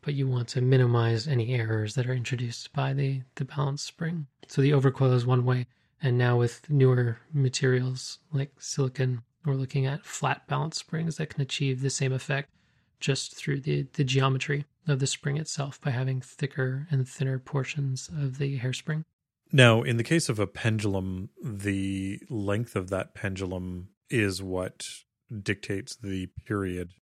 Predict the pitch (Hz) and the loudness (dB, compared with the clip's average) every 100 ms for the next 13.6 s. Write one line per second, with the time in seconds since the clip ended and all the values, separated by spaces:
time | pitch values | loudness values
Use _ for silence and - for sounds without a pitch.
0 | _ 117 92 85 101 98 95 - - 117 | _ -8 -6 -8 -4 -2 -2 -6 -10 -14
1 | _ _ - - 107 101 101 101 98 95 | _ _ -8 0 2 4 2 2 0 -2
2 | 95 - 98 90 - 95 92 92 90 92 | -6 -6 -6 -4 -2 -2 -2 -4 -4 -2
3 | 92 90 87 92 90 - - 107 95 95 | 0 -2 -2 -4 -4 -6 -6 -6 -4 0
4 | 95 95 - 95 - 92 87 95 90 90 | 0 -2 -4 -8 -6 -10 -6 -6 -4 -4
5 | 85 85 - 110 113 - - - - _ | -6 -8 -6 -2 -2 -4 -8 -10 -10 _
6 | _ _ - - 98 92 92 90 101 92 | _ _ -6 0 2 2 -4 -2 0 0
7 | 92 87 - 95 - 101 90 - 87 - | -2 -8 -8 -8 -2 0 0 -6 -10 -10
8 | - 98 92 90 87 113 92 - 98 90 | -6 -4 -4 -6 -6 -8 -8 -8 -8 -6
9 | 98 90 95 90 90 98 95 110 _ - | -8 -6 -6 -6 -8 -10 -10 -12 _ -8
10 | 123 98 - 95 95 92 90 - - 95 | -6 -4 -6 -6 -6 -8 -10 -14 -8 -6
11 | 87 87 87 _ _ _ - 98 95 98 | -6 -10 -14 _ _ _ -6 -4 0 0
12 | 92 90 90 90 92 - 95 - - 98 | 0 -4 -4 -6 -6 -8 -10 -10 -6 -6
13 | 95 90 92 - 113 | -6 -8 -10 -10 -10